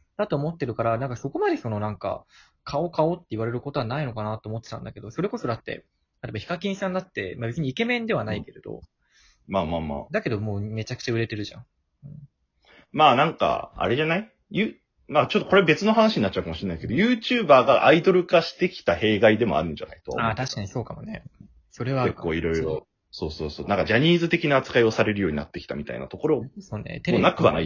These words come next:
Speaker 1: ね、見るし。うん。
Speaker 2: うん。まあそういう弊害もあるんですけど、これはちょっとまあ、また別件になるので、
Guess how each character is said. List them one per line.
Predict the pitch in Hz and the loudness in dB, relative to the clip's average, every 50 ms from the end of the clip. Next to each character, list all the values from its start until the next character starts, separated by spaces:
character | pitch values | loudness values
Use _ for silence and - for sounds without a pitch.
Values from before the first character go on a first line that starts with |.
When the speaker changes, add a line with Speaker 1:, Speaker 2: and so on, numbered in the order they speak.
| - - | -4 -6
Speaker 1:
ね、 | 98 104 110 110 107 | -10 -10 -8 -8 -8
見 | 110 117 | -6 -6
る | 110 101 | -8 -8
し。 | - - - - - - _ - 113 110 107 107 117 - _ _ _ _ _ _ _ _ _ - - - | -10 -12 -14 -16 -18 -18 _ -14 -14 -12 -12 -14 -16 -18 _ _ _ _ _ _ _ _ _ -20 -14 -10
う | 117 | -8
ん。 | 107 101 | -6 -6
Speaker 2:
う | 98 | -2
ん。 | 113 | 0
ま | 151 | 0
あ | 135 | 0
そ | - - 254 | 0 -2 -2
う | 294 285 | 0 0
い | 285 277 262 | 0 0 0
う | 247 | 0
弊 | 233 220 208 | 0 0 2
害 | 214 196 | 4 4
も | 190 190 | 6 4
あ | 175 | 4
る | 143 110 | 4 0
ん | |
で | 82 | -4
す | - - | -6 -8
け | 82 | -10
ど、 | - - | -6 0
こ | 135 | 2
れ | 151 156 | 2 4
は | 156 | 2
ち | 156 | 0
ょ | - | -4
っ | |
と | - 82 | -6 -6
ま | 76 80 | -6 -6
あ、 | - - - _ _ _ _ _ - | -6 -8 -10 _ _ _ _ _ -8
ま | - 92 92 | -4 -4 -4
た | - - | -2 -2
別 | - - - | -4 -4 -4
件 | - 95 87 | -2 -2 0
に | 98 - | 0 2
な | - 156 | 2 2
る | 117 | 2
の | 107 92 | 2 0
で、 | 87 - - | 0 0 0